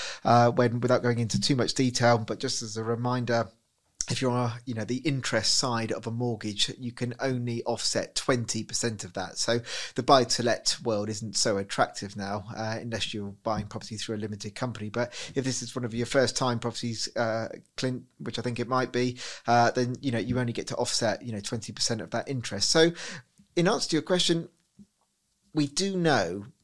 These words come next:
that rents are quite high in Cornwall at the moment. Rents have definitely increased over the past year simply because of demand and supply. But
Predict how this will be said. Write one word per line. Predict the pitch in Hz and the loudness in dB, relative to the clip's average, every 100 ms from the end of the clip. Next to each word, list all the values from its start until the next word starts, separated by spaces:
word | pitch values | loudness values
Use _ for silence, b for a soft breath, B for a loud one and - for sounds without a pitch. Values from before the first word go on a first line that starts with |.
| - | -2
that | 123 127 127 | -2 0 2
rents | 131 120 - - - | 2 2 0 0 2
are | 117 117 117 | 2 0 0
quite | - 120 | -2 -2
high | - 131 113 104 110 | 0 0 0 -2 -8
in | 117 | -10
Cornwall | - 120 107 104 104 | -6 -6 -6 -8 -10
at | |
the | 87 | -10
moment. | 104 107 101 98 | -8 -6 -8 -6
Rents | 117 104 117 | -6 -4 -8
have | 107 | -6
definitely | 117 - 110 104 - | -6 -6 -6 -8 -8
increased | 113 - 117 107 - | -10 -6 -4 -4 -4
over | 104 | -6
the | 92 | -8
past | 101 110 98 - | -8 -6 -4 -4
year | 107 95 98 - | -6 -6 -8 -10
simply | - 120 101 | -6 -6 -6
because | 98 104 104 | -10 -10 -10
of | |
demand | 104 110 110 110 104 120 | -8 -6 -4 -4 -6 -10
and | 117 107 | -10 -10
supply. | 113 - 139 123 | -10 -4 -2 0
But | 120 131 | 0 -2